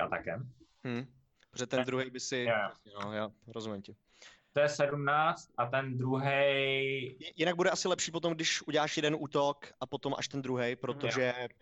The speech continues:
Speaker 2: aby sis potom nevybíral ten sneak attack, jo? Teď konc-
Speaker 1: Jo,
Speaker 2: zahrál
Speaker 1: ne, ne, já to zahraju tak, že prostě, že jo,
Speaker 2: Jo.
Speaker 1: že, jasný.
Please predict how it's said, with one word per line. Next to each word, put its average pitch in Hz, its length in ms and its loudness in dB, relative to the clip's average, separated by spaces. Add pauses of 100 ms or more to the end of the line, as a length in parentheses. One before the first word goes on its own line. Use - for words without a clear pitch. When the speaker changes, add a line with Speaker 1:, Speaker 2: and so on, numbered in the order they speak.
(340)
Speaker 2:
aby 139 120 4
sis 139 120 -2
potom 139 200 2
nevybíral 131 300 4
ten 135 120 0
sneak 127 220 -2
attack, 104 200 -4
jo? 117 100 -2
Teď - 180 -6
konc- 135 220 -2
Speaker 1:
Jo, 120 60 6
Speaker 2:
zahrál 113 180 6 (320)
Speaker 1:
ne, 131 80 0
ne, 120 80 0
já 127 160 4
to 127 140 0
zahraju 131 360 2
tak, 131 180 0
že 131 100 -2
prostě, 120 320 -6
že 117 80 0
jo, 107 80 4
Speaker 2:
Jo. 92 120 4
Speaker 1:
že, 107 80 -10 (300)
jasný. 196 280 -10